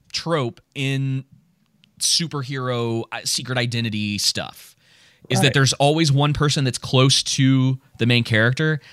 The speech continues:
Speaker 1: that doesn't know who the main character is. And so this is, like, them, w-, you know, this,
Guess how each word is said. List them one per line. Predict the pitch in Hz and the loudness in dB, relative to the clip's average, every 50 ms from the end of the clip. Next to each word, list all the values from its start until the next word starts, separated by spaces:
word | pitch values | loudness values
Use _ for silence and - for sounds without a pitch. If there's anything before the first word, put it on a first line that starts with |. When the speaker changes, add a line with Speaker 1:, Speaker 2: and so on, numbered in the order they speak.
| - - - | -20 -14 -4
Speaker 1:
that | - 110 - | -2 2 4
doesn't | 139 131 127 135 113 | 6 6 6 4 2
know | 117 120 120 | 2 2 2
who | 113 113 123 | 2 2 2
the | 117 | 2
main | 110 110 101 98 | 0 0 -2 -2
character | - 107 92 87 - - 80 78 - - | -2 -2 -2 -2 -4 -8 -8 -8 -10 -10
is. | - - - - _ _ _ _ _ _ _ _ _ _ _ _ _ _ _ _ _ _ _ _ _ _ - - - | -10 -12 -12 -12 _ _ _ _ _ _ _ _ _ _ _ _ _ _ _ _ _ _ _ _ _ _ -14 -6 -2
And | 120 123 | 0 2
so | - 139 123 | 4 4 4
this | 117 175 185 - | 4 4 4 4
is, | 233 185 | 2 0
like, | 185 175 160 135 - | 0 -2 -2 -2 0
them, | 147 147 147 147 139 - - - - - - | 0 2 2 2 0 -2 -6 -20 -20 -20 -20
w-, | - - - - 76 | -20 -20 -18 -16 -8
you | 104 170 160 | -2 0 2
know, | 147 143 143 | 4 4 4
this, | 147 190 - | 4 2 2